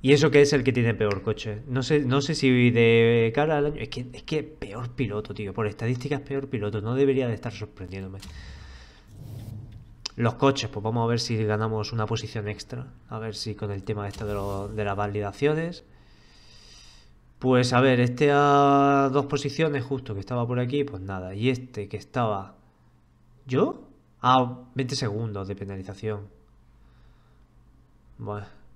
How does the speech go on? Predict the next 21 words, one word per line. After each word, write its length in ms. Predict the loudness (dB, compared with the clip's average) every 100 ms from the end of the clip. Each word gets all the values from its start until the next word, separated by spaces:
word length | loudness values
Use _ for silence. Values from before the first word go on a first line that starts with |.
| -14
pero 120 | -8 -8
se 120 | -8
supone 320 | -10 -10 -10
que 100 | -10
no 120 | -10
me 180 | -10 -10
iba 480 | -10 -8 -10 -10 -10
a 80 | -10
pasar 360 | -10 -10 -12 -8
nada. 320 | -6 -6 -6
Y 100 | -6
este 340 | -8 -2 0
hombre, 440 | 0 -2 -4 -6 -10 -20 _ -20 -20 _ _ -20 -20 -20 -20 -12 2
cuatro 420 | 6 8 8 6
posiciones. 880 | 2 0 0 4 4 4 -2 -8 -8
Uno, 420 | -6 -4 -4 -4
dos, 380 | -4 -4 -6 -10
tres 360 | -4 -4 -4 -6
y 60 |
cuatro. 540 | -6 -4 -4 -6 -12 -10
Bueno. 1080 | -2 -2 -2 -2 -2 0 0 0 -4 -6